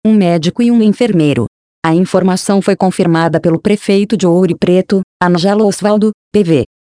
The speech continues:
Durante uma coletiva de imprensa, Zema expressou seu profundo pesar pelas mortes e decretou luto oficial de três dias em todo o estado. O governador destacou o sacrifício das vítimas,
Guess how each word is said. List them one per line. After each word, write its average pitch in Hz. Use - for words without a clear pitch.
Durante 180
uma 175
coletiva 196
de 180
imprensa, 170
Zema 185
expressou 175
seu 190
profundo 196
pesar 170
pelas 190
mortes 190
e 156
decretou 190
luto 180
oficial 160
de 170
três 185
dias 196
em 180
todo 208
o 185
estado. 117
O 220
governador 185
destacou 175
o 170
sacrifício 202
das 156
vítimas, 165